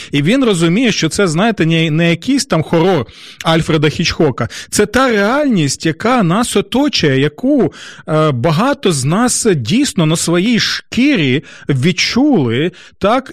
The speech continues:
і, або втратили навіть своїх родичів, близьких, товаришів. Ось сьогодні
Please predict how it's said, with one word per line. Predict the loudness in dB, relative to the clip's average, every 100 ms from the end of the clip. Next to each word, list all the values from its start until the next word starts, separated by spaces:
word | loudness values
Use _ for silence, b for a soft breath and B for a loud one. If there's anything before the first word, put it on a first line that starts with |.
| -4
і, | 0 2 2 0 0
або | 0 0
втратили | 0 -2 -2 0 0 2
навіть | 0 0 -2
своїх | -2 0 0 0
родичів, | -2 2 2 0 -2 -2 -2 -2
близьких, | 0 -2 -2 -8 -4
товаришів. | -2 0 0 0 0 0
Ось | 0 -4 B B B
сьогодні | -4 -2 2 0 0 0 -2